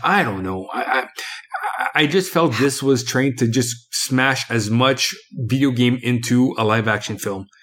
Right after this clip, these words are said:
Because even, like, Leon Kennedy, I'm sure Johan Erb is a good actor, but I don't find he fit the role. He, he looked too European for me. Leon Kennedy should be, you know, more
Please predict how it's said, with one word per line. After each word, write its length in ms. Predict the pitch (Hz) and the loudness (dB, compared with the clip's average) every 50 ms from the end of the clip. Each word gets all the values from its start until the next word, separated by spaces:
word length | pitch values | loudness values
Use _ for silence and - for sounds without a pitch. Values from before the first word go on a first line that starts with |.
| - - - - _ _ - | -20 -20 -20 -20 _ _ -10
Because 280 | - 131 160 156 160 - | -2 0 0 0 0 0
even, 200 | 214 233 254 226 | 0 0 2 2
like, 200 | 190 170 - - | 2 0 0 0
Leon 280 | 156 147 170 208 208 - | 0 0 2 2 0 0
Kennedy, 420 | - 147 135 139 120 95 - - _ _ _ _ _ _ _ _ _ _ - | 0 0 -2 0 0 -2 -6 -6 _ _ _ _ _ _ _ _ _ _ -4
I'm 100 | - 131 113 | -4 -2 -2
sure 260 | 120 - 190 196 190 | 0 0 2 2 2
Johan 460 | - 131 131 147 147 139 147 147 139 - | 2 2 2 2 2 2 0 -2 -2 0
Erb 280 | 135 139 143 143 139 - | 0 2 2 0 0 -2
is 120 | 135 117 | 0 0
a 40 | 117 | 0
good 180 | 117 123 117 104 | 0 0 0 0
actor, 440 | 101 104 107 - - 175 208 262 - - _ _ _ _ _ _ _ _ _ _ _ _ _ _ - | 0 -2 -4 -2 -2 -2 -2 -2 -4 -12 _ _ _ _ _ _ _ _ _ _ _ _ _ _ -2
but 180 | 139 - - - - | -2 -2 -2 -4 -6
I 140 | - 123 170 | -2 0 0
don't 220 | 233 302 226 - | 2 2 0 -2
find 240 | - - 170 196 175 | -2 -2 0 2 2
he 80 | 151 | 2
fit 380 | 120 - - - 170 175 175 175 | 0 -2 -2 0 0 0 0 0
the 80 | 147 131 | 0 2
role. 160 | 123 - 151 | 2 2 0
He, 220 | 180 202 214 139 165 | 0 0 0 0 2
he 40 | 185 | 0
looked 200 | 208 202 202 - | 0 0 -2 -2
too 100 | 277 285 | 0 0
European 540 | 247 214 196 165 120 117 - 165 202 233 226 | 2 2 0 0 -2 -2 -2 0 0 0 0
for 160 | - 113 101 | 0 -2 -2
me. 160 | 92 85 - _ _ _ _ _ _ _ _ - _ _ - - - - - | -2 -4 -10 _ _ _ _ _ _ _ _ -20 _ _ -20 -20 -16 -8 -2
Leon 340 | 185 156 165 220 233 202 | 0 2 2 2 2 2
Kennedy 320 | 175 175 175 180 180 185 175 | 2 2 2 2 4 2 2
should 220 | - - 156 135 | 0 -2 -2 0
be, 300 | 131 147 151 151 151 147 127 | 0 2 2 2 2 0 0
you 100 | 151 139 | 0 2
know, 220 | 127 123 127 123 - - | 2 2 0 -2 -4 -2
more 540 | 147 139 143 143 143 143 139 139 127 120 | 0 2 2 4 4 4 4 2 2 0